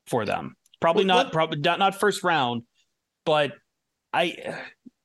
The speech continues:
Speaker 1: yeah,
Speaker 2: Let's
Speaker 1: yeah,
Speaker 2: talk about
Speaker 1: I'm
Speaker 2: what they
Speaker 1: sorry.
Speaker 2: have first.
Speaker 1: Let's, let's
Speaker 2: Um,
Speaker 1: talk about who they have. Like
Speaker 2: they, they have James Mitchell. They have Derek Deese, who's probably not gonna factor in, but Brock Wright and Shane Zylstra are both exclusive rights free agents, which means you can bring them back on minimum salary deals, and I think that's the expectation. So you're four deep already,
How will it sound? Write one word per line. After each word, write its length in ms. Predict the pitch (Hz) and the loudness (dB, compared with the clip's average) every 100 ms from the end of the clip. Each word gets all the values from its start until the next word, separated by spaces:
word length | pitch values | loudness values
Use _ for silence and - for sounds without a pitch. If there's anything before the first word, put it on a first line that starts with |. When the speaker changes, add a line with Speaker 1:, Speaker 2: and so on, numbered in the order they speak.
| _ | _
Speaker 1:
yeah, 220 | - 185 - | -6 -4 -2
Speaker 2:
Let's 180 | 131 196 | 0 2
Speaker 1:
yeah, 100 | 147 | 4
Speaker 2:
talk 140 | 262 | 4
about 100 | 302 | 4
Speaker 1:
I'm 80 | 262 | 2
Speaker 2:
what 80 | 247 | 2
they 80 | |
Speaker 1:
sorry. 120 | 202 190 | 2 2
Speaker 2:
have 160 | 143 | 2
first. 520 | 143 101 - - - - | -2 -2 -2 -2 -4 -4
Speaker 1:
Let's, 160 | 185 | -2
let's 200 | - 233 | 2 2
Speaker 2:
Um, 60 | 247 | 2
Speaker 1:
talk 100 | 247 | 2
about 160 | 240 208 | 2 4
who 100 | 185 | 2
they 120 | 107 | 0
have. 200 | 101 - | -4 -4
Like 120 | 147 131 _ - | -8 -8 _ -4
Speaker 2:
they, 140 | 156 - | -2 0
they 120 | 160 | 2
have 140 | 233 | 2
James 280 | 233 233 185 | 2 0 2
Mitchell. 280 | 160 151 147 | 0 0 0
They 120 | 143 | 2
have 120 | 165 | 2
Derek 240 | 151 160 156 | 2 0 0
Deese, 400 | 131 127 - - - | -2 -2 -6 -8 -8
who's 140 | 123 123 - | -8 -8 -4
probably 220 | 139 120 | -2 0
not 180 | 117 117 | 0 -2
gonna 300 | 120 113 110 | -2 -2 -2
factor 340 | - 117 120 | -2 -2 0
in, 140 | 113 123 | -2 0
but 320 | 170 170 156 - _ _ _ _ _ _ _ _ - | 2 2 0 -8 _ _ _ _ _ _ _ _ 0
Brock 240 | 170 185 | 2 4
Wright 220 | 180 170 151 | 2 2 0
and 140 | 143 | 0
Shane 200 | 160 151 | 0 0
Zylstra 340 | 139 135 - | -2 -2 -2
are 20 | 123 | -2
both 260 | 127 123 | -2 -2
exclusive 480 | 135 - 160 143 131 | -4 -2 0 -2 0
rights 240 | 127 123 | 0 0
free 200 | - 127 | -2 -2
agents, 280 | 117 120 117 | -2 -2 -4
which 160 | 131 - | -4 -2
means 240 | 123 117 | 0 0
you 60 | 139 | 0
can 160 | 143 | 0
bring 160 | 123 127 | 0 0
them 100 | 120 | 0
back 220 | 120 117 | 0 0
on 120 | 120 | 0
minimum 300 | 113 117 110 | -2 -2 -2
salary 360 | - 120 113 107 | -2 0 0 -2
deals, 320 | 107 110 110 | -2 -4 -4
and 240 | 139 113 107 | -2 -2 0
I 80 | |
think 180 | 107 113 | -2 -2
that's 220 | 113 - | -4 -6
the 40 | 110 | -6
expectation. 600 | - - 104 - - - | -6 -8 -8 -10 -8 -4
So 100 | 160 | -2
you're 140 | 190 | -2
four 260 | - 262 262 | 0 0 0
deep 300 | 151 196 175 | 2 0 2
already, 560 | 143 131 139 147 208 | 0 2 2 2 -2